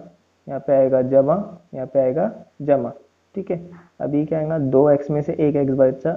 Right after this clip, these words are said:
गया तो एक एक्स बचा, ये दो एक्स और दो x cancel, उसके बाद में ये बराबर आठ और चार बारह, ठीक है। अब एक्स की कीमत बारह आ गई तो उसको कोई भी एक मसावत में रख देंगे और वाई की कीमत निकालेंगे। तो हम क्या करेंगे,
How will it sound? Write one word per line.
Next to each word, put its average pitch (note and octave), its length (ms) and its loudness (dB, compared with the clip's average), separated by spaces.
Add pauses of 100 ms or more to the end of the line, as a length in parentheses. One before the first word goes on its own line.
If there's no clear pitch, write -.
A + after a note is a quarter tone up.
गया C#3+ 260 6
तो E3+ 180 -4
एक C#3 200 2
एक्स B2+ 180 2
बचा, C#3 300 0 (180)
ये C#3+ 80 -2
दो C3+ 280 6
एक्स C#3+ 200 2
और D3+ 80 2
दो D3 200 4
x E3+ 220 2 (720)
cancel, D3+ 460 2
उसके - 1000 -12
बाद B2+ 220 4
में C#3 140 -4
ये D#3 100 -2
बराबर B2+ 560 4 (640)
आठ C3 260 0
और C3+ 80 4
चार D#3 540 -2
बारह, B2+ 360 2 (400)
ठीक G3 140 -10
है। E3+ 140 -10 (920)
अब C#3+ 160 -14
एक्स - 280 -6
की F#3+ 140 -10
कीमत E3+ 300 -4
बारह C3+ 320 2
आ C3 100 0
गई D3 180 -2
तो E3 160 -2
उसको D#3+ 260 -6
कोई C#3 200 0
भी D3+ 100 -4
एक D3+ 120 -6
मसावत C3+ 440 0
में D3 100 0
रख B2+ 120 2
देंगे D3+ 240 -2
और F3+ 80 0
वाई B2 160 -2
की C#3 140 -6
कीमत C#3 540 -8
निकालेंगे। B2+ 520 -6
तो C3 100 -12
हम C3+ 160 -8
क्या D3+ 160 -4
करेंगे, D3+ 380 -2